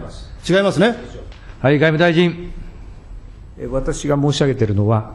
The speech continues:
Speaker 3: この情報公開については、この協議の、を行っているわけですから、相手国との信頼関係のもとに、オープンにできるものはしっかりオープンにしていく、こういった対応が大事だ、このように思っています。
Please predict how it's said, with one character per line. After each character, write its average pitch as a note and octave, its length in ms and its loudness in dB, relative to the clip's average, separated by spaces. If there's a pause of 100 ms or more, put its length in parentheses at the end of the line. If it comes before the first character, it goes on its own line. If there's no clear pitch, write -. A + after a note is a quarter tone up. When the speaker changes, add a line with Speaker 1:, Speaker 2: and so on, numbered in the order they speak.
Speaker 3:
こ B2+ 100 0
の A2 100 4
情 C3+ 220 4
報 D3 180 2
公 C#3+ 200 2
開 G#2 160 0
に F#2 120 0
つ - 140 -2
い A2 80 2
て G2+ 100 2
は、 G#2 440 2
こ - 100 2
の G2 60 2
協 F#3+ 240 2
議 G2 200 0 (200)
の、 A#2+ 120 2 (260)
を C#3 200 2
行 B2+ 120 2 (100)
っ A#2 100 -2
て - 120 2
い A#2 40 4
る A#2+ 60 4
わ B2+ 80 2
け A#2 80 0
で F#2+ 100 0
す - 120 -6
か - 80 0
ら、 E2+ 140 -4 (100)
相 E3+ 200 2
手 G#3+ 100 0
国 E3 180 2
と - 180 2
の F2 200 0
信 - 340 0
頼 B2 240 2 (160)
関 B2+ 200 0
係 G2+ 120 2
の F2+ 100 0
も G#2 140 4
と D3+ 140 2
に、 F2+ 180 0 (260)
オ F3 140 4
ー - 20 0
プ F3 140 0
ン - 20 4
に E3+ 80 2
で E3+ 120 4
き G3 100 4
る G3 60 2
も F#3 120 2
の C#3 80 4
は F#2+ 200 0
し - 120 -8
っ - 40 -6
か A2+ 120 4
り G#2 60 2
オ G#2+ 80 4
ー A#2 40 2
プ G#2+ 140 -2
ン F2 40 0
に F2 80 -2
し - 100 -8
て F#2+ 100 0
い F2+ 80 2
く、 - 180 -2 (120)
こ - 100 2
う - 40 2
い - 40 -4
っ - 40 -8
た F3+ 120 2
対 D#3+ 240 2
応 D3 160 4
が C#3+ 120 2
大 G2 240 2
事 F2+ 120 -2
だ、 F2+ 140 -4 (100)
こ A#2 80 4
の A#2+ 80 2
よ G2+ 60 2
う - 20 -2
に E2+ 60 -2
思 E2 120 0
っ D#2+ 40 -4
て - 100 -8
い - 40 2
ま - 80 0
す。 - 180 -8